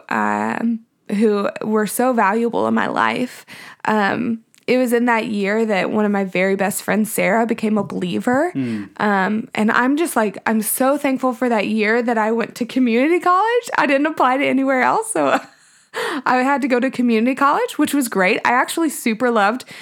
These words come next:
Speaker 1: I went to Motlow, um, and I loved Motlow. Like, it was a fantastic
Speaker 2: And that was tuition free too, wasn't it?
Speaker 1: Yeah, it was a fantastic, um, school.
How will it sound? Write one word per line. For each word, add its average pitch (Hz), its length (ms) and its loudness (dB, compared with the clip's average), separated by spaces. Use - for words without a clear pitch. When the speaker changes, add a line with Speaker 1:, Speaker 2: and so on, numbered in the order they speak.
Speaker 1:
I 214 100 2
went 226 200 0
to 226 80 0
Motlow, 262 640 0
um, 214 480 2
and 208 140 2
I 247 140 4
loved 190 420 0
Motlow. 196 600 -2
Like, 220 200 0
it 247 80 2
was 294 160 -2
a 359 80 0
fantastic 208 1500 -2
Speaker 2:
And 120 80 -2
that 175 100 -2
was 190 120 -4
tuition 123 320 -8
free 117 260 -10
too, 185 180 -4
wasn't 120 280 -2
it? - 20 4
Speaker 1:
Yeah, 226 260 0
it 262 220 4
was 262 140 -2
a 233 160 2
fantastic, - 1300 -2
um, 127 420 0
school. 196 480 -2